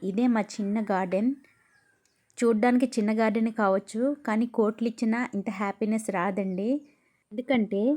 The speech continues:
మొక్కల నుంచి మనకి ఒక మంచి పాజిటివ్ ఎనర్జీ అనేది వస్తుందండి. అలాగే మొక్కలతో మనకున్న బాండింగ్ అనేది అది వేరే లెవెల్ అనమాట. ఇంకా మాటల్లో చెప్పలేము,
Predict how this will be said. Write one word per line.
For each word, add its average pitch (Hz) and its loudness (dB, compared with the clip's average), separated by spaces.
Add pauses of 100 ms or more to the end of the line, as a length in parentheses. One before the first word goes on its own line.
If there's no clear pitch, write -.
(160)
మొక్కల 190 -4
నుంచి 240 2
మనకి 202 -4 (120)
ఒక 240 -10
మంచి 233 -2 (460)
పాజిటివ్ 196 0
ఎనర్జీ 202 -4
అనేది 202 -2
వస్తుందండి. 190 -4 (580)
అలాగే 233 -2 (140)
మొక్కలతో 254 -2
మనకున్న 214 -2 (100)
బాండింగ్ 208 -2
అనేది 196 -4 (560)
అది 220 -2
వేరే 202 -2
లెవెల్ 202 0
అనమాట. 180 -4 (320)
ఇంకా 202 -6
మాటల్లో 196 -2
చెప్పలేము, 202 -4